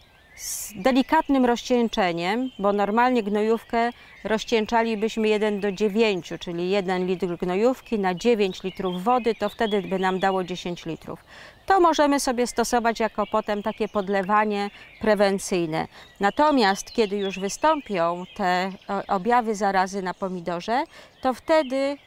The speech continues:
my stosujemy pół na pół, czyli jedna porcja gnojówki, jedna porcja, e,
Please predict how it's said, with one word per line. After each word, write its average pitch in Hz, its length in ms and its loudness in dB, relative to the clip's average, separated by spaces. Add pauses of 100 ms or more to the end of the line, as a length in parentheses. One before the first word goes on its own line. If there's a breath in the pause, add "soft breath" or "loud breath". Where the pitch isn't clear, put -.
(500)
my 254 300 -4
stosujemy 233 800 -4
pół 240 260 0
na 208 180 0
pół, 165 280 -6
czyli 208 380 -4
jedna 226 340 2
porcja 196 440 -4
gnojówki, 240 800 -4 (300 loud breath)
jedna 208 420 0
porcja, 185 800 -2 (440)
e, 160 440 -4